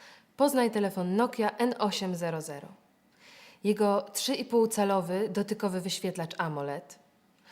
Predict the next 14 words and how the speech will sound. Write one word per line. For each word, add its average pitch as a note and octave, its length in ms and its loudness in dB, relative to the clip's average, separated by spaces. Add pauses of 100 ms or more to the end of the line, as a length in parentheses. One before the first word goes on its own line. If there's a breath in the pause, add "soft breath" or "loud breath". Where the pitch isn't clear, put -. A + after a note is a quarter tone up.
(360 loud breath)
dwunastomegapikselowy G3+ 1200 2
aparat F3 480 2
umożliwiający F3 760 0
nagrywanie F3 500 -2
filmów F3+ 380 -4
H G3+ 180 0
D E3 280 -4 (960 soft breath)
i G3+ 80 0
zintegrowane G#3+ 760 4
złącze G#3+ 380 0
H A3 160 -2
D G3+ 120 0
M F#3 200 0
I F#3+ 180 -6